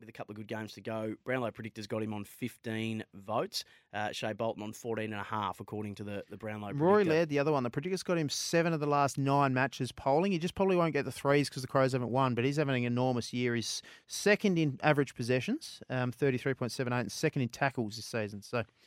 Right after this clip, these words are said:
Speaker 2: huge.
Speaker 1: Let's finish off in the short time we have with your three, two, one, starting with your one,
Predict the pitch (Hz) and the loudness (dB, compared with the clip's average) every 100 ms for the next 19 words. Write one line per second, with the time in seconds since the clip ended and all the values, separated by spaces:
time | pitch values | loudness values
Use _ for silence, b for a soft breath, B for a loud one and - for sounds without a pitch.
0 | b b _ 147 120 - - 175 - 185 | b b _ -4 -2 -4 -2 0 2 2
1 | 165 180 170 156 - 165 147 165 156 139 | 4 2 2 0 2 2 4 4 4 6
2 | 151 143 156 175 143 143 - 170 175 175 | 6 8 6 6 2 2 4 4 2 0
3 | - 165 160 139 147 170 233 - - 160 | 2 4 4 4 4 6 4 0 2 4
4 | 160 156 147 - 143 143 139 135 135 131 | 6 4 2 0 2 2 0 0 0 4
5 | 135 120 123 175 | 4 4 2 2